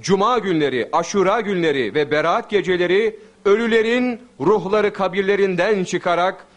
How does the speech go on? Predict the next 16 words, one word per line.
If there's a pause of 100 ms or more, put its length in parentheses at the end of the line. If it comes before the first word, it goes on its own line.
(240)
evlerinin
kapılarına
gelirler. (480)
Ve (240)
"Bizi
hatırlayan
biri
var
mı
acaba? (260)
Bize
rahmet
okuyan
kim
var
acaba?